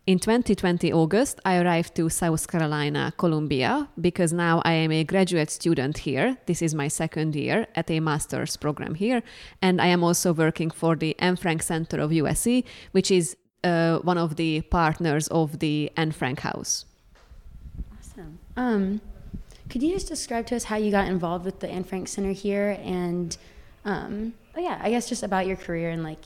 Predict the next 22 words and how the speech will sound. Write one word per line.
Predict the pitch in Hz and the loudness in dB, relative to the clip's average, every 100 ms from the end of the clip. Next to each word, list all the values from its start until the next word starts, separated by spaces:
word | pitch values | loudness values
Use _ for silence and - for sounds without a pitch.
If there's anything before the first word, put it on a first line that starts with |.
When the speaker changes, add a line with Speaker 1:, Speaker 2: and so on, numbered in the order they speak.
| - | -14
Speaker 2:
you | 165 | -8
know, | 160 | -6
Speaker 1:
Mm-hmm. | 160 226 | -4 -6
Speaker 2:
your | 196 | -6
goals | 165 156 - | -6 -4 -6
with | - | -8
the | |
Anne | - 147 | -8 -8
Frank | - - | -10 -12
Center? | - - - - - - - - - | -12 -12 -14 -18 -20 -20 -20 -14 0
Speaker 1:
So | - 202 196 - | 8 12 12 12
actually | - - 269 214 190 | 8 8 10 12 12
growing | 185 185 175 165 | 12 10 10 6
up | 156 156 - | 6 6 4
and | - 170 | 4 4
also | 156 175 - 175 165 - - | 6 6 4 4 4 0 0
at | 165 160 | 0 4
the | |
beginning | 156 165 180 165 | 4 6 6 4
of | 156 | 4
my | 151 143 | 2 0
twenties, | - 147 156 214 262 | 2 0 0 2 4